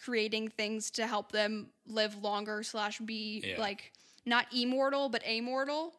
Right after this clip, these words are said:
Speaker 1: Do you know the difference between immortal and amortal?
Speaker 2: No, but I, I understand what you're talking about.
Speaker 1: Immortality, for the <laughs> listeners at home, immortality would be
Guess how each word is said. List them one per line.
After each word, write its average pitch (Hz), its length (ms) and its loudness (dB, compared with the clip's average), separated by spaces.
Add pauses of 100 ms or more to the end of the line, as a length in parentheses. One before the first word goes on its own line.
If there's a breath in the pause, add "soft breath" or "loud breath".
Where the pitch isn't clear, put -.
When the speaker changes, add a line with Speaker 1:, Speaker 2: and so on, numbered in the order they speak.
Speaker 1:
Do - 80 -6
you - 20 0
know 269 80 2
the 339 80 2
difference 269 280 -2
between 240 220 -4 (120)
immortal 226 460 0
and 202 100 -2
amortal? 220 540 -2
Speaker 2:
No, 95 340 -2
but 98 140 0
I, 92 200 4
I 95 120 4
understand 92 500 -2
what 82 80 -4
you're 78 80 -6
talking 80 400 -8
about. - 200 -14 (140)
Speaker 1:
Immortality, 262 1000 2
for 330 80 0
the 311 100 6
<laughs> 339 80 8
listeners 294 300 6
at 247 80 4
home, 220 340 0 (360 loud breath)
immortality 277 1120 4
would 240 260 0
be 226 580 0